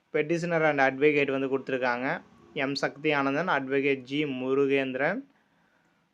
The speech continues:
So, எஃப் ஐ ஆர் டீட்டெயில்ஸ் வந்துட்டு, so, இதெல்லாம் வந்து நம்ம already வந்து படிச்சு சொன்னது தான். இப்போ வந்து பார்த்தீங்கன்னா, கீழே கேஸ் ஹிஸ்ட்ரி வந்து கொடுத்துருக்காங்க. அதையும் நம்ம பார்த்து தெரிஞ்சுக்கலாம். So, ஜட்ஜுன்னு வந்து போட்டு, அது business on date, so,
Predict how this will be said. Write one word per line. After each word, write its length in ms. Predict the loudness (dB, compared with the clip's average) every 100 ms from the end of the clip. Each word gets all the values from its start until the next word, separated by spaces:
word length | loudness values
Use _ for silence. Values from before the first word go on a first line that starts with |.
| _
So, 120 | 6 8 6
எஃப் 160 | 8
ஐ 40 | 10 10
ஆர் 100 | 8
டீட்டெயில்ஸ் 440 | 6 8 10 8 6
வந்துட்டு, 260 | 2 4 2 0
so, 100 | 0 4
இதெல்லாம் 260 | 4 4 4
வந்து 120 | 2
நம்ம 120 | 2 6
already 220 | 6 6 4
வந்து 140 | 0 0 0
படிச்சு 260 | 0 -2 -2
சொன்னது 320 | -2 0 0
தான். 220 | 0 0 -2 -10 _ _ _ -20 -6 -2
இப்போ 200 | 8 10
வந்து 140 | 10 10
பார்த்தீங்கன்னா, 440 | 8 8 6 4 4
கீழே 380 | 6 8 8 6
கேஸ் 340 | 8 8 6 2
ஹிஸ்ட்ரி 300 | 2 6 6
வந்து 200 | 8 6
கொடுத்துருக்காங்க. 480 | 4 6 6 6 4 4
அதையும் 320 | 6 6 6 4
நம்ம 180 | 4 6
பார்த்து 200 | 6 6 6 6
தெரிஞ்சுக்கலாம். 520 | 6 4 2 2 0 -4
So, 100 | -2 0 4
ஜட்ஜுன்னு 440 | 4 6 4 4 2
வந்து 160 | 2 2
போட்டு, 300 | 2 4 4 4
அது 260 | 4 0 2 2
business 380 | 2 2 2 2
on 120 | 4 4
date, 260 | 4 4 0 -4 -4
so, 160 | -2